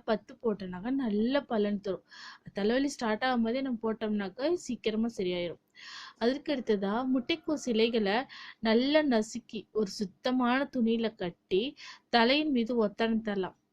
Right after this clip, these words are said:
கோஸ் உலர்ந்து விட்டா புதிதா இலைகளை நசுக்கி துணியில கட்டணும். சரிங்களா? அதற்கு அடுத்ததா குளிர்ந்த நீரை <clears throat> துண்டுல நனைச்சிட்டு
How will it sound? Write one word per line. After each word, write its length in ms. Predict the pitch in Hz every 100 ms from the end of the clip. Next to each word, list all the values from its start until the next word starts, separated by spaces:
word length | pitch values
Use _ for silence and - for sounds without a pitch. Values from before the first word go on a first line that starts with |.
| _ _ _ 240
கோஸ் 320 | 247 294 311
உலர்ந்து 480 | 262 214 220 247 240
விட்டா 380 | 208 202 202 262 - - _ -
புதிதா 340 | 262 294 302
இலைகளை 460 | 294 247 226 220 208
நசுக்கி 640 | 196 185 190 185 247 285 -
துணியில 320 | 285 240 214
கட்டணும். 400 | 196 170 - 190 _ _ -
சரிங்களா? 380 | 214 196 202 269 359 - - -
அதற்கு 380 | - 196 233 294
அடுத்ததா 480 | 226 214 175 180 185 - - - _
குளிர்ந்த 480 | 262 294 339 339
நீரை 460 | 269 214 190 185 240 - _ _ _ -
<clears throat> 400 | 180 180 - 233 - -
துண்டுல 500 | 254 285 302 320 277
நனைச்சிட்டு 760 | 196 185 202 - 226 190 240